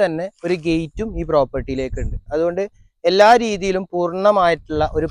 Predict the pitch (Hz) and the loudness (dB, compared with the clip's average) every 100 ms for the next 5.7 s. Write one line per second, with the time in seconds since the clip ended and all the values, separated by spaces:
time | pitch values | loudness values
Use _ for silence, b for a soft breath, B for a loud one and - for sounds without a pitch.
0 | - 151 147 165 175 196 151 143 143 135 | -2 -2 0 0 -2 -4 -8 -4 -4 -4
1 | 127 131 127 120 147 _ 151 151 139 131 | -6 -8 -8 -8 -12 _ -8 0 0 0
2 | 143 139 214 139 - 143 135 123 110 113 | -8 -10 -18 _ -8 -4 -4 -6 -10 -14
3 | _ _ _ - 190 196 185 190 202 - | _ _ _ 0 4 4 4 2 -2 -4
4 | - 175 208 202 180 202 180 175 147 135 | -8 -2 0 2 2 -2 2 2 2 -2
5 | 127 151 - - _ 170 165 | -4 -8 -14 -20 _ 2 4